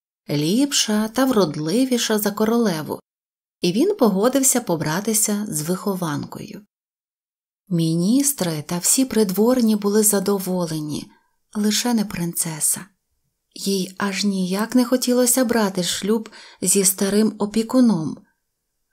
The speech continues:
Одначе король і слухати не хотів про відмову та наказав вихованці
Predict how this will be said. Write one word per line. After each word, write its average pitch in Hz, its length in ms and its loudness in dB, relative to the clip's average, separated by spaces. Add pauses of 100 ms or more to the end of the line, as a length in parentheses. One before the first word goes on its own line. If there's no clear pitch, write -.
(140)
Одначе 247 520 2
король 254 420 2
і 233 80 0
слухати 262 500 2
не 247 100 4
хотів 208 400 0
про 202 140 0
відмову 175 600 0 (360)
та 190 140 2
наказав 180 560 0
вихованці 175 840 2